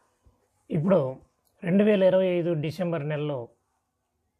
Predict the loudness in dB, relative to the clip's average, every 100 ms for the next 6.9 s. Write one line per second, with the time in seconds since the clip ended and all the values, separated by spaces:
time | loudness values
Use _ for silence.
0 | _ _ _ _ _ _ -10 -6 -4 -4
1 | -6 -10 -20 -20 -20 -20 -10 -6 -6 -6
2 | 0 2 4 4 2 0 -4 -4 -6 -8
3 | -10 -8 -8 -8 -4 0 0 0 -4 -6
4 | -6 -8 -10 -10 -8 -8 -10 -14 _ _
5 | _ _ _ _ -10 -4 -2 -2 0 -2
6 | -2 -4 -4 -6 -8 -6 -6 -6